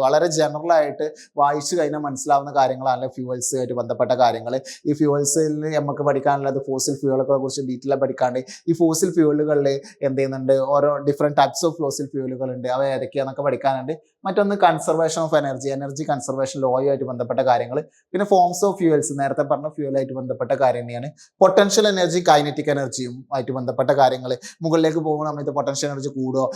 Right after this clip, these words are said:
മുകളിൽ നിന്ന് താഴേക്ക് വരുന്ന സമയത്ത് കൈനറ്റിക് എനർജി കൂടുമോ എന്നുള്ള കാര്യങ്ങളൊക്കെ ആയിട്ട് ബന്ധപ്പെട്ട കാര്യങ്ങളൊക്കെയാണ് നമുക്ക് ഡിസ്കസ് ചെയ്യാനുള്ളത്. മറ്റൊന്ന് evaporation of water, വാട്ടർ ഇവാപറേറ്റ്, ഇവ-, ഇവാപറേറ്റ് ചെയ്യുന്നതുമായിട്ട് ബന്ധപ്പെട്ട് ജനറൽ ആയിട്ടുള്ള കുറച്ച് കാര്യങ്ങൾ. മറ്റൊന്ന് തെർമൽ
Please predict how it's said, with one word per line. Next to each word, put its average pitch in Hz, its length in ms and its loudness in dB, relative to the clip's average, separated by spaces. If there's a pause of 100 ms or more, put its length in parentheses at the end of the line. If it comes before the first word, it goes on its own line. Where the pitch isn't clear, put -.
(140)
മുകളിൽ 170 200 4
നിന്ന് 170 160 4
താഴേക്ക് 151 280 4
വരുന്ന 151 200 -4
സമയത്ത് 147 260 -2
കൈനറ്റിക് 135 380 -2
എനർജി 139 280 -8
കൂടുമോ 127 260 -4 (200)
എന്നുള്ള 185 300 4
കാര്യങ്ങളൊക്കെ 156 420 4
ആയിട്ട് 143 180 -2
ബന്ധപ്പെട്ട 135 340 -4 (140)
കാര്യങ്ങളൊക്കെയാണ് 131 600 -2
നമുക്ക് 120 220 -12
ഡിസ്കസ് 120 280 -8
ചെയ്യാനുള്ളത്. 135 340 -2 (200)
മറ്റൊന്ന് 175 320 0
evaporation 156 580 4
of 151 40 -10 (100)
water, 131 280 2 (100)
വാട്ടർ 131 380 0
ഇവാപറേറ്റ്, 131 480 0 (280)
ഇവ-, 131 200 0 (120)
ഇവാപറേറ്റ് 151 480 2
ചെയ്യുന്നതുമായിട്ട് 135 440 -4
ബന്ധപ്പെട്ട് 127 300 -2 (100)
ജനറൽ 127 240 0
ആയിട്ടുള്ള 123 260 -2
കുറച്ച് 120 260 -10
കാര്യങ്ങൾ. 107 280 -8 (380)
മറ്റൊന്ന് 233 260 8 (140)
തെർമൽ 208 380 8